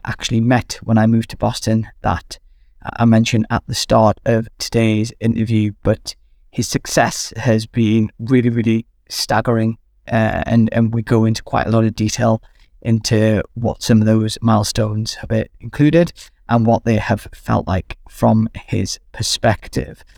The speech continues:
This is actually the first two-parter we've ever done because I wanted to really kind of get under the skin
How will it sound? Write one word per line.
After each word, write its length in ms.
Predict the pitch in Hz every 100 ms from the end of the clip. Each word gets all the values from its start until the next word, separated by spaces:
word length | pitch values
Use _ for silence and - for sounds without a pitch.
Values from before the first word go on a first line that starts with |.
| _ _ _ _ _ _ _ _ _ _
This 240 | - 165 -
is 80 | 147
actually 480 | 131 - 143 131 127
the 140 | 127
first 560 | - - 139 135 - - _ -
two-parter 800 | - - 135 - 123 131 175 202 _ _ _ _ _ _ _ -
we've 240 | 156 135
ever 180 | 143 135
done 300 | 117 120 117
because 480 | 117 - 131 120 - _ _ -
I 60 | 131
wanted 280 | 151 135
to 80 | 131
really 540 | 127 135 127 127 123 - _ -
kind 180 | 143 127
of 80 |
get 160 | 135 139
under 180 | 135 127
the 80 | 120
skin 560 | - 123 117 117 110